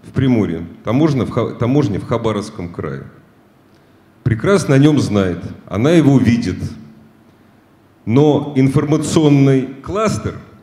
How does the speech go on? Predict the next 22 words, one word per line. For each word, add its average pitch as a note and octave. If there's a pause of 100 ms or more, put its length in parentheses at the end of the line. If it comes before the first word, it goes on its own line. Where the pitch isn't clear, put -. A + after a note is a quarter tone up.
(1000)
который C3+
использует A#2 (300)
для A2 (160)
учета, F#2+ (260)
контроля, B2 (460)
проверки A2 (1000)
таможни, F#2+ (520)
э, E2+
л-, D#3 (240)
и C3+ (140)
лес D#3
Егоиз E3+
там E3
нету E3
просто A2+
вообще. - (2250)
Хотя, A#2+
ну, B2+
как -
минимум, G#2+
в G#2
общем, A2+